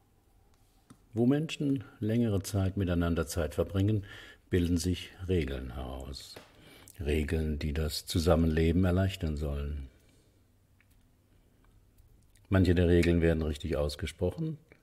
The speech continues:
aber die wirklich wichtigen Regeln werden nicht ausgesprochen. Die Menschen leben diese Regeln. Das ist in jedem Unternehmen so,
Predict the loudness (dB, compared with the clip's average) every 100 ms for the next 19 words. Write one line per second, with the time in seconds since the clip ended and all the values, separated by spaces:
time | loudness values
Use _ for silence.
0 | _ _ -4 0 2 2 -2 -8 -6 -8
1 | -6 -4 -2 -2 -2 -2 -2 -4 -8 -16
2 | _ _ _ -6 -4 -4 -6 -6 -12 -12
3 | -14 -18 -16 -18 -16 -16 -18 -20 _ _
4 | _ -8 -6 -6 -8 -12 -16 -18 -20 _
5 | _ -4 0 0 0 -6 -8 -16 -20 -12
6 | -10 -8 -8 -8 -8 -10 -10 -14 -20 -20
7 | _ _ _ _ -20 _ _ _ _ _
8 | _ _ _ _ _ _ _ _ -2 0
9 | 0 2 2 2 2 2 2 2 2 0
10 | -4 -10 -14